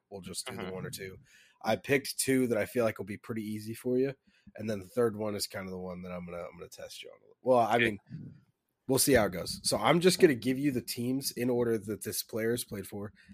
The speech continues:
Speaker 1: I want
Speaker 2: Oh,
Speaker 1: you to try
Speaker 2: God.
Speaker 1: to see if you can guess who the team is.
Speaker 2: I've seen these, but
Speaker 1: Yeah,
Speaker 2: okay,
Speaker 1: I, I
Speaker 2: go
Speaker 1: figured
Speaker 2: ahead.
Speaker 1: you've probably seen 'em. So the first one, um,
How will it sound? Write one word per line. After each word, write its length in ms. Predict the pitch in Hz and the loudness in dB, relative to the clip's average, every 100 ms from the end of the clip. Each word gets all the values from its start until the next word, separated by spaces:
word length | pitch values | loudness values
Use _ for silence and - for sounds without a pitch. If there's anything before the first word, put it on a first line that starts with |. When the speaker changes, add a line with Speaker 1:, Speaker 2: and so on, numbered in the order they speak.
| - | -4
Speaker 1:
I 80 | 107 | -2
want 100 | 107 | -2
Speaker 2:
Oh, 20 | |
Speaker 1:
you 40 | - | -2
to 60 | |
try 180 | - 90 | 2 6
Speaker 2:
God. 60 | 95 | 6
Speaker 1:
to 60 | |
see 80 | 101 | 2
if 100 | - | -6
you 80 | 104 | -10
can 140 | - | -10
guess 240 | 90 95 - | -8 -6 -6
who 80 | 95 | -10
the 80 | |
team 320 | 87 - 80 78 | -14 -16 -14 -2
is. 60 | |
Speaker 2:
I've 100 | 117 | 0
seen 320 | - - 113 104 | 0 -2 -2 -2
these, 380 | 98 101 - - | -4 -4 -8 -4
but 140 | 107 107 | 0 2
Speaker 1:
Yeah, 120 | 113 | 2
Speaker 2:
okay, 220 | 123 104 107 | 4 2 0
Speaker 1:
I, 60 | 101 | -2
I 40 | |
Speaker 2:
go 100 | 104 | 0
Speaker 1:
figured 160 | 104 113 | 2 2
Speaker 2:
ahead. 100 | 104 | 0
Speaker 1:
you've 140 | 104 - | -4 -2
probably 200 | 110 98 | 0 -2
seen 200 | - 90 | -4 -8
'em. 120 | 82 | -8
So 320 | - 107 92 _ - - _ | -4 -4 -4 _ -20 -20 _
the 80 | - | -2
first 320 | - 147 135 | 6 6 8
one, 240 | 135 135 135 _ - _ _ _ _ _ _ | 8 8 6 _ -20 _ _ _ _ _ _
um, 460 | 117 117 110 98 | 0 2 0 -4